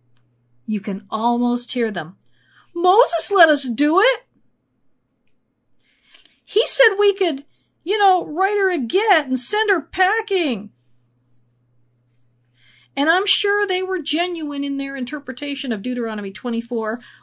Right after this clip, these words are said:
"When a man takes a wife and marries her, if she finds no favor in his eyes because he has found some indecency in her, and he writes her a certificate of divorce and puts it in her hand and sets her out of the house, and she departs out of the house,"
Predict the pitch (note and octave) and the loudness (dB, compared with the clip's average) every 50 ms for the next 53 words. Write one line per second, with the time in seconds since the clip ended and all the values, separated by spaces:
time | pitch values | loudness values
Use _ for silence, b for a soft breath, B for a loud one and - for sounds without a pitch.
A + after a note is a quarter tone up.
0 | B - A3+ C4 E4+ F#4+ E4+ C4+ A#3+ B3 C4 C4+ C#4+ D4 D4+ - - C#4 C4+ - | B -2 0 0 2 2 2 2 2 2 0 -2 -4 -6 -8 -6 -6 -6 -8 -6
1 | - A3+ F#3+ G#3 A3 A#3 B3 C#4 A#3+ - G3+ G3+ G#3 G#3+ A#3 B3 C4 B3+ - - | -8 -8 -6 -4 -2 -2 -2 -2 -4 -6 -8 -8 -6 -6 -6 -6 -6 -8 -8 -6
2 | C#4 C4 C4 C4+ - _ C#4+ D#4 F4 F#4+ F#4 - - - C4+ B3 - - C4 C#4 | -6 -6 -6 -8 -8 _ -6 -2 -2 -2 -2 -2 -4 -4 -4 -4 -4 -4 -4 -4
3 | C#4+ C#4+ - - B3 G#3+ G3+ - B3+ C4 C4 C4+ C#4+ C#4+ D4 D4 C4 C4 B3+ B3+ | -4 -4 -4 -4 -6 -6 -6 -6 -6 -6 -4 -6 -8 -8 -8 -8 -8 -6 -4 -4
4 | C4 C4 B3+ - - B3+ B3 - B3+ A#3 A#3 - C4+ B3+ A#3 A3+ - - C#4 C4 | -4 -4 -6 -6 -8 -10 -8 -6 -6 -6 -6 -6 -4 -4 -4 -6 -6 -6 -4 -2
5 | B3+ B3+ B3 - B3 A#3 A3+ G#3+ G3 F#3+ G3+ C4+ D#4+ D#4+ - D4 B3+ A#3+ - B3 | -2 -2 -2 -2 -2 -2 -2 -2 -2 -2 -2 -2 -2 -2 -2 -4 -6 -6 -4 -6
6 | A3+ G#3 G3 F#3+ G3+ F3+ F3+ G#3+ B3 - _ _ B B B B B B B B | -6 -6 -6 -6 -6 -6 -6 -8 -10 -12 _ _ B B B B B B B B
7 | B B - A3 G#3+ A3 A3 A3 A#3+ C4+ E4 F#4+ F4+ - F#4 F4+ F4+ F4 - - | B B -6 -6 -4 -4 -4 -4 -2 0 0 0 -2 -2 -4 -2 -4 -4 -4 -6
8 | F4+ F4 - F4+ F4 - - F#4+ F#4 F#4+ F#4 F4+ F4+ E4+ F4 E4 D4 A#3+ A#3 - | -6 -4 -4 -6 -6 -6 -6 -6 -6 -6 -6 -8 -10 -8 -4 -2 -2 -2 -2 -2
9 | - B3 A3+ - - C#4 B3+ - D4 C#4+ D4 D4+ D#4+ E4 D#4+ - D#4 C#4+ B3+ A3+ | -6 -8 -8 -6 -6 -6 -6 -6 -8 -8 -8 -8 -10 -10 -10 -8 -6 -4 -4 -4
10 | A3+ G#3+ - - C#4+ C#4 C#4 - - D4 C#4 C4+ C#4 D#4 D#4 C4+ C#4+ C#4 B3+ A#3+ | -6 -8 -8 -8 -8 -6 -6 -6 -6 -6 -6 -6 -4 -6 -6 -4 -2 -2 -2 -2
11 | A3+ A3+ - - B3 A#3 G#3+ - - D4 C#4+ D4+ D4+ - - E4+ E4+ F4 F4 D#4 | -2 -6 -8 -6 -6 -6 -4 -4 -4 -4 -4 -6 -8 -6 -4 -4 -4 -4 -4 -4
12 | D4 C#4+ D4+ D4+ C#4+ B3+ C4 B3 B3 B3 A#3+ A#3+ - | -4 -4 -4 -6 -4 -2 0 0 0 0 -2 -4 -8